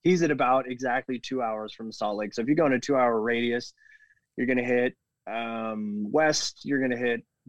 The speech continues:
um, Wyoming, you're gonna hit the border of Wyoming.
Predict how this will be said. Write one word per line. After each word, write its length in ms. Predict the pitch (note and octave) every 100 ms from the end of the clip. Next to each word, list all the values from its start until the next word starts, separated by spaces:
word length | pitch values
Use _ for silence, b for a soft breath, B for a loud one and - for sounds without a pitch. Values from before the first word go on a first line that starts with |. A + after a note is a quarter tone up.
| -
um, 320 | A2+ A2+ G#2+ G#2
Wyoming, 560 | A#2+ A#2+ A#2+ A#2+ A#2+
you're 120 | A#2+
gonna 120 | A#2 A#2+
hit 80 |
the 60 | A#2
border 320 | A2+ A#2 A2+
of 80 | A2
Wyoming. 680 | A2+ A2+ A2+ A#2 A2+ A2+